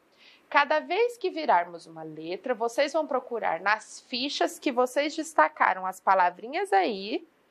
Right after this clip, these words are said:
do anexo três, se tem uma palavra que começa com essa letra, combinado?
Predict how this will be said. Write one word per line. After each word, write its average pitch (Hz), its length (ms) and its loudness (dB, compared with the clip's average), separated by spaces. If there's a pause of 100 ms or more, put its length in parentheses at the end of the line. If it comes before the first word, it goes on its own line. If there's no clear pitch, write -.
(340)
do 202 80 -4
anexo 196 480 -4 (100)
três, 170 440 -8 (220)
se 320 180 0
tem 359 240 6
uma 440 180 -2
palavra 247 500 4
que 277 140 -20
começa 240 500 -6
com 269 160 -6
essa 254 280 -4
letra, 311 400 -2
combinado? 196 760 2